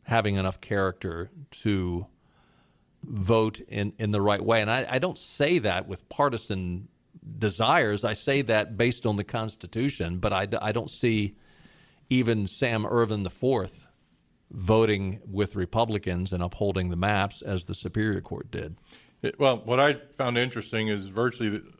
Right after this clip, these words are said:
Speaker 2: all of the questions that were asked by the judiciary went straight down party lines.
Speaker 1: Yeah.
Speaker 2: Uh, the left, I,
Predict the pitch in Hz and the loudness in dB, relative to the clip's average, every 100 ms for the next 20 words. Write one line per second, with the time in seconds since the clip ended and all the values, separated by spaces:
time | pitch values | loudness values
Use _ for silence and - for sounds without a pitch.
0 | - 120 127 107 - 123 120 117 104 104 | 0 2 4 0 0 2 2 -2 -2 -2
1 | 98 101 98 110 117 110 104 101 95 87 | -2 -4 -4 0 0 0 -2 -2 -4 -10
2 | - 98 110 113 95 92 123 - 123 110 | -8 -2 0 0 -2 0 0 0 -2 0
3 | 98 95 95 87 82 78 - _ - 78 | 0 -2 -4 -4 -8 -14 -18 _ -14 -14
4 | - _ _ 87 92 90 90 87 - - | -16 _ _ -8 -4 -4 -4 -8 -14 -20
5 | - - 92 - 107 110 123 120 | -20 -20 -20 -4 0 4 2 2